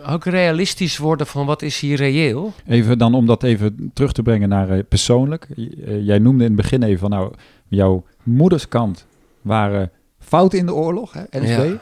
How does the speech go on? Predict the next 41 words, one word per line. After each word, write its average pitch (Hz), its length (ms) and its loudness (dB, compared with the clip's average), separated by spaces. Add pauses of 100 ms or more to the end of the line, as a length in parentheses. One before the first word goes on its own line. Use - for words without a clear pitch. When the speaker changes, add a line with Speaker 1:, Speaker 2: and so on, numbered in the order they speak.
(100)
Speaker 2:
En 120 100 -4
je 113 80 0
Speaker 1:
Ja. 110 60 -2
Speaker 2:
vaders 156 320 0
kant 160 200 -4
was 151 140 -6
in 139 100 -6
het 127 100 -14
verzet. 104 480 -8
Speaker 1:
Ja. 117 140 -4
Speaker 2:
Dus 131 200 2 (260)
dat, 123 340 -2 (100)
dat 127 360 -4 (200)
speel-, - 400 -4
dat, 120 440 -8
dat 110 220 -10
speelt 110 280 -2
eigenlijk 139 340 -6
dan 170 360 -6
Speaker 1:
Ja. 131 200 -2
Speaker 2:
op 120 60 -2
een 117 60 -4
persoonlijk 123 380 -2
vlak. 135 180 -4 (180)
Hoe 151 240 0
geef 147 220 -2
je 131 60 -10
dat 117 180 -2
dan 107 220 -2 (200)
persoonlijk, 123 540 0
of 104 100 -6
hoe, 117 300 -8
hoe 113 320 -8
werkt 117 220 -2
dat 107 120 -4
dan 107 100 -6
persoonlijk 113 420 -2
in 104 60 0
jouw 101 160 -4
leven 135 360 -4
nu? 185 160 -6